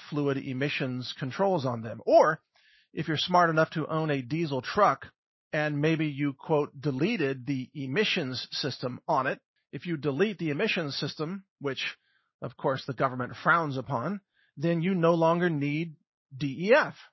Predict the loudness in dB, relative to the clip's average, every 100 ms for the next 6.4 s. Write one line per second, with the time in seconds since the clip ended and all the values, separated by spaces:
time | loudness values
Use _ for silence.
0 | _ _ -4 2 2 0 0 2 4 4
1 | 6 4 4 0 0 -2 -2 0 -2 2
2 | 2 2 0 0 2 2 0 0 -6 -2
3 | -2 0 -2 -2 -2 0 0 0 -2 -4
4 | 0 0 0 2 4 4 2 -2 _ _
5 | _ _ -6 -2 0 2 2 0 -4 0
6 | 2 2 0